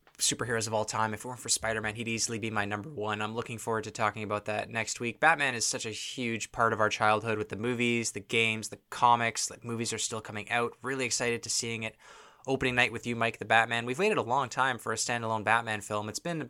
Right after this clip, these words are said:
what, ten years since The Dark Knight Rises, so really looking forward to seeing that with you, uh, in theaters, uh, in, I guess, next Friday by the time this episode goes live. So maybe you and I should, uh, should sit down and, uh, maybe put on a, a spoiler cast episode for our patrons. What do you think?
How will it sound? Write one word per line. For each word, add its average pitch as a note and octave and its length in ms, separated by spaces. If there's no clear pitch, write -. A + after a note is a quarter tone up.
what, - 200
ten D3 220
years C#3 280
since - 200
The - 80
Dark A2+ 260
Knight A2 160
Rises, B2 460
so A2+ 320
really C#3+ 240
looking B2+ 240
forward B2+ 200
to A2+ 60
seeing B2 220
that A2+ 180
with A2 180
you, A2+ 300
uh, G#2+ 180
in A2+ 200
theaters, A2+ 520
uh, G2+ 320
in, A2 300
I G#2 80
guess, A2+ 260
next B2+ 320
Friday B2 480
by A2 120
the A2 100
time A2 220
this G#2+ 140
episode A2 360
goes A2 240
live. A#2 280
So A2+ 360
maybe G#3+ 180
you A3 140
and G#3 100
I G3+ 60
should, F#3 280
uh, E3+ 200
should D3+ 260
sit - 180
down D#3 220
and, C#3+ 220
uh, C3+ 120
maybe C#3+ 220
put C#3+ 220
on C#3 200
a, C3 180
a - 120
spoiler E3 340
cast G#2+ 320
episode A2 360
for A#2+ 160
our G#2 80
patrons. - 500
What B2 60
do B2 60
you A#2 60
think? G#2+ 240